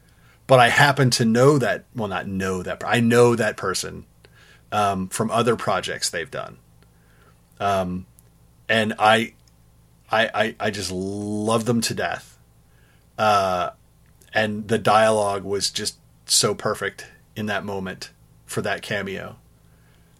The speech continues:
that I was just like, that, that was literally, like, that was the, that was the part I smiled at the most in the,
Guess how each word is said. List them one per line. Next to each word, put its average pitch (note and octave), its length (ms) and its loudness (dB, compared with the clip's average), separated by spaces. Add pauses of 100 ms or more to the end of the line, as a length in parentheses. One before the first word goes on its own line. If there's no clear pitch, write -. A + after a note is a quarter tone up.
(160)
that G2+ 400 -2
I G2+ 120 0
was G2 160 -4
just F#2+ 180 -4
like, F#2 220 -4 (880)
that, G#2+ 320 -2
that A#2+ 180 4
was A#2 180 0
literally, B2+ 360 6
like, A2+ 220 0
that A#2 200 0
was C3 120 0
the, B2 160 4
that C3 200 4
was C#3 120 4
the C#3 80 4
part C#3 200 4
I C3 80 4
smiled A#2+ 440 2
at G#2+ 160 0
the G2+ 80 -8
most E2+ 400 -10 (760)
in G2+ 120 -8
the, G2 140 -8